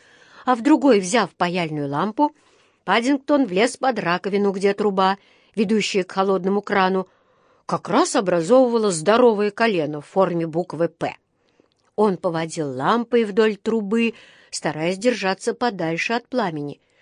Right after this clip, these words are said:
чтобы не подпалить усы, и обрадовался, услышав внутри тихое потрескивание.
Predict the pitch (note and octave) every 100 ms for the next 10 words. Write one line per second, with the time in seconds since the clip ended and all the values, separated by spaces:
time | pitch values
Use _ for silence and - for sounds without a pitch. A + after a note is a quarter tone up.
0 | _ - - E3+ F3+ G3+ A#3 - B3 B3
1 | B3 B3+ D#4 D#4 - D3 - _ _ _
2 | _ _ - B3+ D#4 C4 A#3 G#3 G#3+ F#3+
3 | F3 E3 - D#3+ - - G3+ G3+ A3 G3
4 | F#3 F#3 F3+ F3+ A#3 A#3 - A3 A3 G#3
5 | - G3+ - G3+ F#3 - E3+ D#3 D#3 D3+
6 | D3+